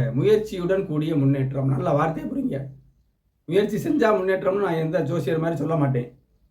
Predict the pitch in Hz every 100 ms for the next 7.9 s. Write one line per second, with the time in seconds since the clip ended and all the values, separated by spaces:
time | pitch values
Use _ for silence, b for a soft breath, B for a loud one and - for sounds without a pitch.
0 | _ _ - - - 160 160 214 196 175
1 | 160 151 139 170 202 196 240 247 214 208
2 | 330 214 196 185 160 131 131 135 165 214
3 | 226 165 143 147 147 190 190 196 220 -
4 | - _ _ _ _ _ _ 156 220 240
5 | 233 208 160 170 156 139 127 - - -
6 | _ 151 135 190 175 185 151 180 190 165
7 | 151 131 156 143 143 135 131 127